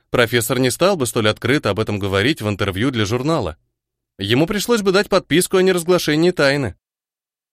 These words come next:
Именно. Что-то тут не сходится. Киваю я и ставлю чашку. Похоже, он не знал, с чем они имеют дело. Я целую Неми на прощание. От нее пахнет фруктами, соком красной смородины.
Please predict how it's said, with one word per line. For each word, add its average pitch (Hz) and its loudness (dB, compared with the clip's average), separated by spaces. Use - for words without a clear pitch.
Именно. 143 2
Что-то - -2
тут 151 -4
не 123 2
сходится. 107 -4
Киваю 143 4
я 151 2
и 160 0
ставлю 117 0
чашку. - -4
Похоже, 180 2
он 175 4
не 180 6
знал, 165 2
с - -10
чем 123 0
они 113 2
имеют 107 2
дело. 95 -4
Я 127 2
целую 190 2
Неми 170 2
на 156 0
прощание. 104 -4
От 110 0
нее 107 2
пахнет 104 -4
фруктами, 110 -4
соком 117 -2
красной 107 -4
смородины. 92 -6